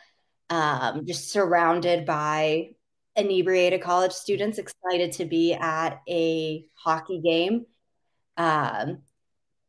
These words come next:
this was back when DiPietro was our goalie. Um, and so all of, you know, that's when I learned kind of some of the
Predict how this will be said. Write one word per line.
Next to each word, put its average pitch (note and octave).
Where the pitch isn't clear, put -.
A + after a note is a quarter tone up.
this G3+
was G3
back E3+
when D#3+
DiPietro E3+
was E3+
our F3
goalie. D#3+
Um, D3+
and E3
so E3+
all F#3
of, F3+
you G3
know, E3+
that's A3+
when A3+
I F#3+
learned D#3+
kind E3
of D#3
some F#3
of F3
the E3+